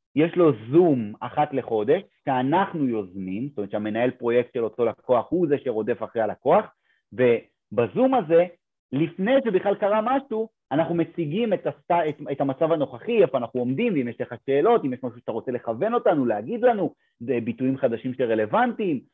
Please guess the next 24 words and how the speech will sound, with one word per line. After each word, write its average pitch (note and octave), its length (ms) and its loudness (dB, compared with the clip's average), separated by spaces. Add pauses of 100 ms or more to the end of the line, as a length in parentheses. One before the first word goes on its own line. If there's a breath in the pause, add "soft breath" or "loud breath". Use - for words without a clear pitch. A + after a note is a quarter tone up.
(160)
אה, A2+ 280 2
דברים B2 240 0 (160)
שעברו A#2 320 0
להיות A#2+ 220 0
לא G#3 140 2
רלוונטיים, F#3+ 580 -2 (380)
וכשאתה A2+ 260 -6
נותן F3 300 -2
חוויית C3 580 2
לקוח, C3 1120 2
ולא C#3+ 360 4
מחכה G#3+ 380 -2 (140)
שיהיה C#3 180 0
תלונות, A2+ 520 -4
אלא G2 140 -6
באמת G#2 360 -4
מתעניין, B2 960 -2
כמו C3+ 100 -2
למשל, C#3+ 540 0 (380 soft breath)
מישהו D3 180 0
עכשיו D#3+ 180 0
קנה D3 240 0
את D3 100 -2
הקורס, B3 400 2